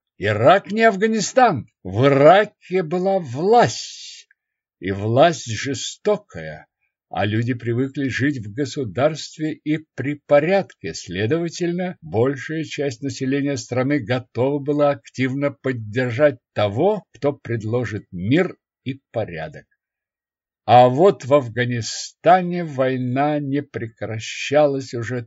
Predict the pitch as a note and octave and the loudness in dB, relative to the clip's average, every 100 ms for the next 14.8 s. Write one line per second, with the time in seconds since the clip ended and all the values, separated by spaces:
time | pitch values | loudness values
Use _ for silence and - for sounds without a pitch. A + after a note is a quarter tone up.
0 | - A#2 D3 - - C3 A#2 _ A2 A2 | -6 -4 -4 -8 -12 -12 -12 _ -8 -6
1 | G#2+ G2 E2+ G2+ - _ _ - F2+ A#2+ | -8 -12 -8 -8 -8 _ _ -8 -2 0
2 | A2+ A2+ A2 C3 B2+ A2 C3 C3+ - B2 | 0 -2 -2 -2 -2 -4 -2 -4 -4 -6
3 | A#2+ - - C3 D3 D3 D3 D3 C3 C3 | -6 -8 -2 0 0 0 -2 -4 -8 -4
4 | C#3 D3 D3 C#3+ C3+ C#3+ D3 B2 A#2+ C#3+ | -2 -2 -2 -2 -2 -2 -2 -4 -4 -2
5 | C#3+ A#2+ B2 C3+ D#3+ D3+ C#3+ D3 B2 D#3+ | -2 -2 -2 0 0 -2 -4 -2 0 -2
6 | - - C#3 A#2 C3+ A2+ - E3+ F#3 E3+ | -2 0 0 0 -2 0 4 4 4 0
7 | E3+ D#3+ - _ G#2+ B2+ D3+ C3+ C3 A#2+ | -4 -4 -6 _ -4 0 0 0 -6 -6
8 | C3+ C3+ C#3+ D#3 A2+ G2+ E2+ - _ _ | -4 -4 0 0 2 -2 -6 -10 _ _
9 | _ E3 A#3 A#3 G3+ G3+ G3 D#3+ A2+ G#2 | _ 2 2 2 -2 -2 -2 -2 -2 -2
10 | G2 F#2 - - - F#2 E2 C#3 B2 - | -4 -6 -12 -14 -12 -12 -4 -4 -4 -12
11 | G#2 G2 _ - D3 G3+ E3+ - A#2 - | -10 -12 _ -6 -4 -4 -6 -8 -10 -14
12 | C2 - _ _ _ _ _ - G#2+ - | -20 -20 _ _ _ _ _ -6 -2 4
13 | G3 G3+ F3 D#3 C3 E3+ D3 D#3 C3+ B2+ | 6 6 4 0 2 0 2 0 0 0
14 | A2 G3+ F3+ F3 - D#3 D3 | 2 0 0 -4 -6 -4 -4